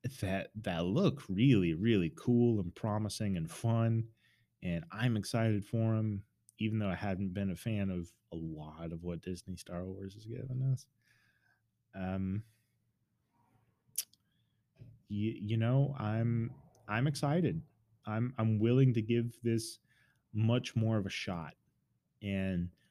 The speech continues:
the things that, for me, that have saved that have been, of course, the, the last season that,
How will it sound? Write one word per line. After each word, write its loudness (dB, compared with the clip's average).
the 0
things 2
that, -6
for 0
me, 4
that 2
have -2
saved -2
that -2
have -2
been, -2
of -4
course, 0
the, 0
the 0
last 2
season 0
that, -2